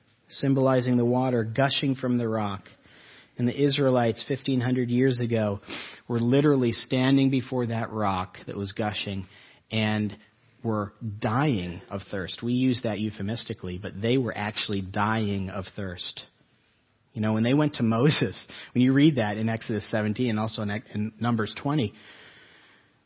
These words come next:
when they went to him, they just weren't complaining because they wanted as, as, you know, food, they wanted garlic and onions. You remember that. These people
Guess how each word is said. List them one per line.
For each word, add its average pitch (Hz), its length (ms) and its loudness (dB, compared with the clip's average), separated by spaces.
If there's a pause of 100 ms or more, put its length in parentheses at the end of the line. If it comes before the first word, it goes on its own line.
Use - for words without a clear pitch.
(480)
when 120 140 2
they 147 160 4
went 170 240 0
to 143 80 0
him, 113 200 0
they 151 140 2
just 233 300 -2
weren't 160 200 -2
complaining 110 800 0 (400)
because 120 340 -4
they 113 100 2
wanted 107 400 0
as, 104 280 -2 (240)
as, 98 500 -6 (100)
you 110 160 -6
know, 95 100 -4 (140)
food, 165 240 6
they 117 80 2
wanted 110 340 0
garlic 101 460 -2
and 98 100 -4
onions. 98 420 -4
You 98 80 -6
remember 95 280 -4
that. 101 280 -6 (180)
These 180 200 -2
people 101 480 -6